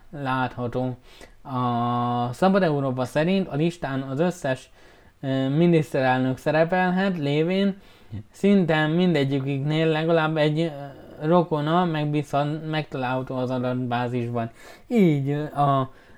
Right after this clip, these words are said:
régebbi miniszterek, mint például Megyesi Péter, Bajnai Gordon, Orbán Viktor, Rogán Antal, Tuzson Bence, Lázár János,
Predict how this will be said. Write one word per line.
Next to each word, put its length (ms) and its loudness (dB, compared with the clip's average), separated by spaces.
régebbi 460 4
miniszterek, 640 2
mint 200 0
például 380 0
Megyesi 500 2
Péter, 460 0
Bajnai 460 4
Gordon, 460 0
Orbán 480 0
Viktor, 380 -2
Rogán 400 0
Antal, 420 -4
Tuzson 380 0
Bence, 420 0
Lázár 460 0
János, 540 -2